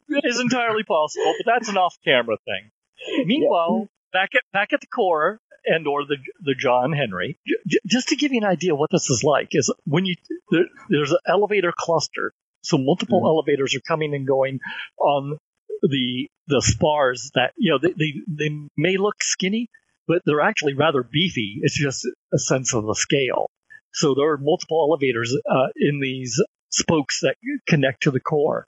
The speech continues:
Speaker 1: and you're riding up, uh, one of these. When you get to the top,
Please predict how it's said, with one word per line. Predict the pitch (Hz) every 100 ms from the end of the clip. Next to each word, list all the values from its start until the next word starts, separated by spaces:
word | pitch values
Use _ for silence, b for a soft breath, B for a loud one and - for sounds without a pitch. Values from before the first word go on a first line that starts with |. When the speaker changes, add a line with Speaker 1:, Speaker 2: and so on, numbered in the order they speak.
| _
Speaker 1:
and | 151 156
you're | 160 170 - _ -
riding | 143 151 147 139
up, | 135 - - - -
uh, | 160 123 127 - _ _ _
one | 151 151
of | 139
these. | 147 147 - 285 - _ 403
When | 196 151
you | 127
get | 123 214
to | -
the | 143
top, | - 202 170